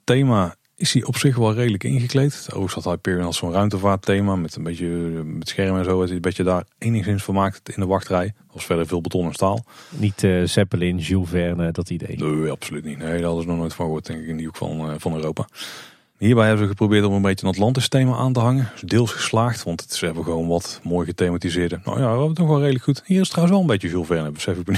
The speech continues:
Speaker 1: nu.
Speaker 2: Oké.
Speaker 1: <laughs> Ook qua kleurstelling, eh, beetje de, doet het wel een beetje Discoveryland-achtig aan. Als je een beetje het rood uit Discoveryland weghaalt, dan hou je dit over, zeg maar. Dus, eh, heel veel die, die blauw, groen, geel tinten. Maar dan met, eh, wat, wat afbrokkelende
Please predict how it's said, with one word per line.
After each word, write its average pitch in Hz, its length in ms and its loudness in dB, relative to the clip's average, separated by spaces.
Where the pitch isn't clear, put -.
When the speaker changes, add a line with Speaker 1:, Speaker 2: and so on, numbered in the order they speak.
Speaker 1:
nu. 127 100 6
Speaker 2:
Oké. 165 280 4
Speaker 1:
<laughs> - 60 -2
Ook 110 80 0
qua 104 140 2
kleurstelling, 90 600 0
eh, 87 100 2
beetje 92 220 -4
de, 90 200 -2
doet 95 120 0
het 87 100 -6
wel 90 120 0
een 90 60 0
beetje 87 200 0
Discoveryland-achtig 85 880 -4
aan. 101 200 -6
Als 98 80 -12
je 104 60 -2
een 98 80 0
beetje 95 220 2
het 92 100 0
rood 120 200 4
uit 107 120 -2
Discoveryland 104 540 0
weghaalt, 113 460 0
dan 92 140 -4
hou 98 120 0
je 90 80 -2
dit 95 180 -2
over, 76 220 -4
zeg 73 160 -14
maar. - 140 -16
Dus, - 240 -10
eh, - 80 -8
heel 80 160 -6
veel 80 120 -12
die, 80 240 -6
die 82 120 -8
blauw, 82 280 -2
groen, 82 420 -4
geel 87 280 -6
tinten. 85 320 -8
Maar 98 140 0
dan 101 140 4
met, - 200 2
eh, 104 80 4
wat, 95 180 2
wat 92 200 0
afbrokkelende 95 840 0